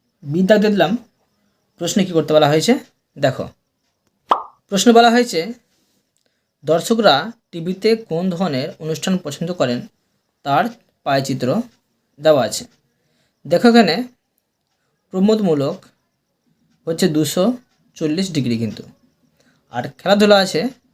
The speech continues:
নব্বই ডিগ্রি, খবর আছে কুড়ি ডিগ্রি, আর তথ্যমূলক আছে দশ ডিগ্রি। তো আমি তোমাদের খাতায় এটা মোট হবে তিনশো ষাট ডিগ্রি। এগুলো প্রশ্নগুলোর অ্যান্সার খাতায় করে দেখাচ্ছি, দেখো।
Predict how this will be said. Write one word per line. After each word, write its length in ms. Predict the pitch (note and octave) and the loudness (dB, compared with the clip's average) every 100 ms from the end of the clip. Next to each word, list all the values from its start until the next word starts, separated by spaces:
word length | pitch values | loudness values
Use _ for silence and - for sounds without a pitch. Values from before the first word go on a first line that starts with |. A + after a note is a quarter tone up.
| - | -10
নব্বই 260 | C#3+ C#3+ E3 | -6 -2 0
ডিগ্রি, 340 | D3 C3+ A3 - _ _ _ _ _ _ _ _ _ _ | 0 -2 -4 -8 _ _ _ _ _ _ _ _ _ _
খবর 260 | - E3+ | -6 2
আছে 200 | F#3+ F3 | 2 2
কুড়ি 220 | F3+ E3 D#3 | -4 -2 0
ডিগ্রি, 340 | C#3+ C#3 G#3 A#3 _ _ _ | 0 0 -2 -6 _ _ _
আর 100 | B2+ | -10
তথ্যমূলক 580 | - D3 - F3+ D3 C3+ | -8 -10 -6 -4 -2 -2
আছে 260 | A#2+ G3 B3 _ _ _ _ | -2 -4 -8 _ _ _ _
দশ 220 | C#3+ D3 | -2 -2
ডিগ্রি। 240 | C3 A2+ G#2 - _ _ _ _ _ _ _ _ _ _ _ | -2 -4 -8 -16 _ _ _ _ _ _ _ _ _ _ _
তো 280 | - B2 A#2 - D3 | -8 -6 -6 -10 -8
আমি 100 | E3 | 0
তোমাদের 240 | G3+ G3+ | 4 4
খাতায় 340 | G3+ G3 D#3+ | 2 2 0
এটা 180 | G#3+ D3+ | -2 -4
মোট 220 | D3+ E3+ | -2 0
হবে 260 | - F#3+ D#3 | 2 0 0
তিনশো 280 | D3 D#3 D#3 | -4 -6 -6
ষাট 240 | D3 D#3 | 0 0
ডিগ্রি। 340 | D3+ B2+ C3 A#3 _ _ _ _ _ _ _ _ _ _ _ _ _ _ | 0 -4 -6 -6 _ _ _ _ _ _ _ _ _ _ _ _ _ _
এগুলো 200 | - D#3 | -10 -6
প্রশ্নগুলোর 540 | E3 F3+ F#3 D#3+ E3+ C4+ - | -2 -2 0 0 0 -2 -6
অ্যান্সার 280 | C#3 C3+ D3 | -6 -4 -2
খাতায় 180 | C#3+ C3+ | 0 0
করে 160 | C#3 | 0
দেখাচ্ছি, 440 | C3 B2+ - A#3 B3 _ C3 | 0 -2 -2 -4 -4 _ -6
দেখো। 300 | B2 - | -6 -6